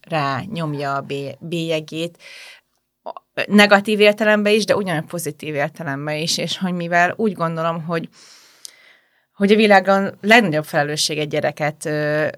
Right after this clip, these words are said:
ö, megszülni, felnevelni, bevállalni, stb. stb., ezért igenis tartozunk annyival felnőttekként a gyereknek is, hogy egy olyan belépőt nyújtsunk neki erre a világra, amit megérdemel.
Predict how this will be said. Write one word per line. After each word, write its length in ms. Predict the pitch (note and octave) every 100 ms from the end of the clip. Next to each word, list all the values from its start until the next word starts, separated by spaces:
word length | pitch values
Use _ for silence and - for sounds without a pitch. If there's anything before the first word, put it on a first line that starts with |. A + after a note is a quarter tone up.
| -
ö, 600 | D#3+ D3+ D3+ D3+ D3+ D3 - _ _ -
megszülni, 640 | F#3+ F#3 - E3+ D#3+ E3
felnevelni, 800 | D3+ F#3 F3 D#3 D#3 D#3 D#3 D#3
bevállalni, 640 | - F3 F#3 E3+ D#3 D#3 D#3+
stb. 360 | F3+ E3+ -
stb., 480 | C#3+ F3+ F3 G3+ G3
ezért 380 | G#3+ G3+ G#3 G3
igenis 520 | - B3+ E3 D3 D#3 -
tartozunk 680 | A3+ F#3+ E3+ D3+ D#3 D3+ D3+
annyival 520 | D3 D#3 D3 C3+ D3+
felnőttekként 1000 | - D#3 C#3+ C#3+ D3 D3 D3 - D#3 D#3
a 60 |
gyereknek 680 | D#3+ B3+ F3 - - C#3+ D3
is, 280 | C#3+ - - - - - -
hogy 140 | F#3 F#3+
egy 120 | G#3
olyan 280 | G3 D#3 D3+
belépőt 500 | D3+ C3+ - C#3+ D#3+
nyújtsunk 380 | C#3 B2+ D3
neki 220 | D3+ D3+ D3
erre 220 | C#3 C#3+
a 40 |
világra, 480 | D3 D3 C#3 D3 D3+
amit 260 | D3 D3+ D3+
megérdemel. 760 | C#3+ C3 B2+ C#3 C3+ C#3 D3